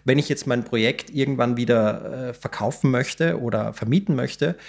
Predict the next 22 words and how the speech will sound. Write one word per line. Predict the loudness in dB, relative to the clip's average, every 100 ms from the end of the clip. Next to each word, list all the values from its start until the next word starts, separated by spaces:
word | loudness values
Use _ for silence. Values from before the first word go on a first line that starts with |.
| -20 0
und | 0 4
mir | 2
die | 4
Rendite | 2 2 4 4 4 0
auf | 0 0
mein | 0
eingesetztes | 0 2 2 2 0 -2 -4
Eigenkapital | -2 -2 -2 -4 -2 0 0
berechnen | 0 2 0 2 0 2
möchte, | 0 0 0 0 -6 -18 -20 _
dann | 0 4 4 4
habe | 2 0
ich | 0
durch | -2
diesen | -2 -2 0
Leverage-Effekt | 2 4 4 4 2 0 0
oder | -2 0
durch | -2 -4
diesen | -4 -2 0
gehebelten | 0 2 4 4 4 2
Effekt | 0 0 0 0 -4
natürlich | -4 4 6 6 4